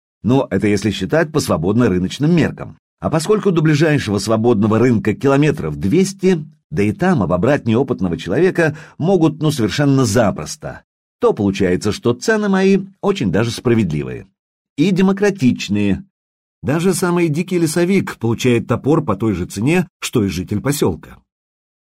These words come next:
Три пачки элитных шкурок и топор твой. Ну да, где-нибудь в Европе за каждую из шкурок дадут дюжину таких топоров, но у нас же не Европа, верно?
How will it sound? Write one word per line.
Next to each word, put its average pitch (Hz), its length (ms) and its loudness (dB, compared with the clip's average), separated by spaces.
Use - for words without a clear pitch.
Три 110 340 2
пачки 123 480 -2
элитных 107 460 0
шкурок 107 640 -2
и 220 240 -4
топор 175 400 0
твой. - 440 -2
Ну 110 160 2
да, 127 340 2
где-нибудь 104 460 0
в - 80 -10
Европе 95 760 0
за 104 200 -4
каждую 110 580 2
из 123 140 -2
шкурок 139 460 -2
дадут 95 460 0
дюжину 143 640 0
таких 95 340 -4
топоров, 143 460 0
но 120 300 0
у 104 100 -2
нас 110 360 2
же 73 180 -8
не 92 160 -2
Европа, 104 800 0
верно? 123 640 -2